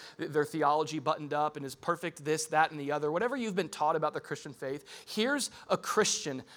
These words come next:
someone who has a, has had a life-changing encounter with Jesus Christ. That's a Christian. Someone that's just like, "I don't, I've heard about him, but now I see him. Now I know." Maybe for you, that's something that is yet to happen in your life.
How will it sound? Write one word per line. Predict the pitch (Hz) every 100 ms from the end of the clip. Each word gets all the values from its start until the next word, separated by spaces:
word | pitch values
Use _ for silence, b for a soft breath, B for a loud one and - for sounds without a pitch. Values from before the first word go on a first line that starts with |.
| -
someone | - - 220 262 262
who | 240
has | 220 185
a, | 202 202
has | - 170
had | 190
a | 175
life-changing | 151 156 185 240 226 - 240 233 208
encounter | 208 190 190 170 151
with | 135 -
Jesus | 143 131 123
Christ. | 135 117 - - _ _ _ _ _ _ _ -
That's | -
a |
Christian. | - 220 196 - 123 - _ _ b b b
Someone | - 220 262
that's | 262 240
just | 254 -
like, | 220 208
"I | 190 233
don't, | 254
I've | 175 180
heard | - 240 311
about | 202 185 175
him, | 185
but | 180
now | 185 269
I | 220
see | 147 - - - 277
him. | 247 190 127 B -
Now | 247 269
I | 196
know." | 170 165 180 240 220
Maybe | 156 226 294
for | 269
you, | 214 208 247
that's | 196 262
something | - 233 220 202
that | 190
is | 156
yet | 175 196
to | 190
happen | 196 226 202
in | 170
your | 156 139
life. | 135 139 -